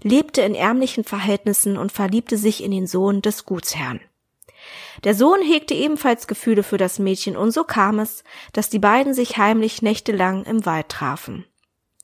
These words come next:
Das Mädchen trug in der Regel einen schwarzen Spitzenschal, damit sie nicht erkannt wurde, wenn sie heimlich zu ihrem Liebhaber schlich. Eines Tages erzählte ein anderes Mädchen dem Gutsherrensohn,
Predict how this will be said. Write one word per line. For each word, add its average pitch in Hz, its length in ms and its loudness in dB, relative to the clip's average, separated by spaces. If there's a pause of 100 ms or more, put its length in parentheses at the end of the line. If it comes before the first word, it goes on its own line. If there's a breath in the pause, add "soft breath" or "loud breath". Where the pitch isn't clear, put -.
(500 loud breath)
Das 208 160 0
Mädchen 349 380 4
trug - 260 4
in 285 140 2
der 254 120 4
Regel 254 260 4
einen 208 200 -2
schwarzen 226 500 2
Spitzenschal, 180 840 0
damit 220 300 2
sie 240 140 0
nicht 247 240 0
erkannt 240 400 -2
wurde, 185 300 0
wenn 196 160 0
sie 208 160 0
heimlich 180 480 -4 (160 soft breath)
zu - 140 -4
ihrem 247 300 2
Liebhaber 214 500 -4
schlich. - 520 -10 (1040 loud breath)
Eines 294 380 2
Tages 226 460 -2
erzählte 226 500 -2
ein 185 160 0
anderes 285 500 -2
Mädchen 214 360 0
dem 202 180 -2
Gutsherrensohn, 202 960 0